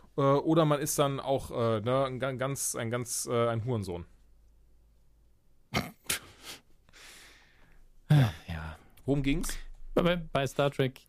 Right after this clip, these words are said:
Speaker 2: geht's ja gerade noch, um die Kurve nochmal zu kriegen, um rüberzugehen zum P-K-Trailer. Ähm,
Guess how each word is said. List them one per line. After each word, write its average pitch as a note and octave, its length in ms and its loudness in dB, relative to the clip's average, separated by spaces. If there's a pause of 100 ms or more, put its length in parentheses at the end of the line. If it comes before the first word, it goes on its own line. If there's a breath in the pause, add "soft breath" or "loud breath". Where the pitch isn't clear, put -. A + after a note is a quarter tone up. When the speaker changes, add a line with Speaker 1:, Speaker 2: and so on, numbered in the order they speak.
(100)
Speaker 2:
geht's D3 220 2
ja C3+ 80 4
gerade B2 260 4
noch, A#2+ 140 2
um A#2+ 180 2
die - 100 -10
Kurve A#2+ 240 4
nochmal A2+ 220 6
zu - 120 -6
kriegen, A2+ 320 4
um G#2 180 6
rüberzugehen A2 560 2
zum G#2 160 0
P-K-Trailer. A2 640 0 (420 loud breath)
Ähm, G#2 320 0